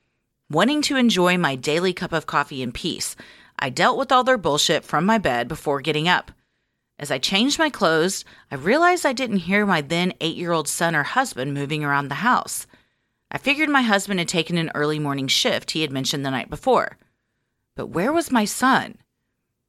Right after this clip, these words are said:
I stepped out of my bedroom and into the dining room, and I saw it. A yellow balloon, just gently floating around the room. I immediately broke out into a cold sweat,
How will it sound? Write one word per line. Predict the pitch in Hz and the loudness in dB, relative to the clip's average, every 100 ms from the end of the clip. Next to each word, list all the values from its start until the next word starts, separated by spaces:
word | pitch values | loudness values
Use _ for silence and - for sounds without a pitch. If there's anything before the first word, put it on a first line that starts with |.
| _ _ _ - | _ _ _ -6
I | |
stepped | 160 - 151 | -2 -2 0
out | - 185 | 2 2
of | 254 | 2
my | 311 | -2
bedroom | 269 196 165 170 170 | 2 0 2 0 0
and | 131 | -2
into | 147 160 175 | -4 -4 -2
the | 165 | 0
dining | 151 139 139 | 0 -2 -4
room, | 139 143 147 - _ _ _ _ - | -4 -4 -4 -10 _ _ _ _ -8
and | 139 | -4
I | 135 | -2
saw | - - 123 117 | -2 0 0 -2
it. | - - _ _ _ _ - | -8 -14 _ _ _ _ -6
A | 156 | -4
yellow | 147 151 151 151 | 2 2 2 0
balloon, | 156 147 139 120 131 - _ _ _ - | -2 -2 -2 -4 -6 -12 _ _ _ -6
just | 160 - | -4 -4
gently | - - 175 - 214 214 | -2 0 0 -2 -2 -2
floating | - 156 156 185 190 | -2 0 2 2 2
around | 190 185 175 | 2 2 2
the | 185 | 0
room. | 170 156 147 147 143 _ _ _ _ _ _ | 0 -2 -2 -4 -8 _ _ _ _ _ _
I | - | -2
immediately | 143 160 160 208 233 202 | 0 0 2 2 2 2
broke | 151 143 165 208 | 0 2 2 4
out | 240 247 | 2 4
into | 240 240 | 2 2
a | 202 | 0
cold | - 185 170 | 0 0 0
sweat, | - 165 113 | 0 0 0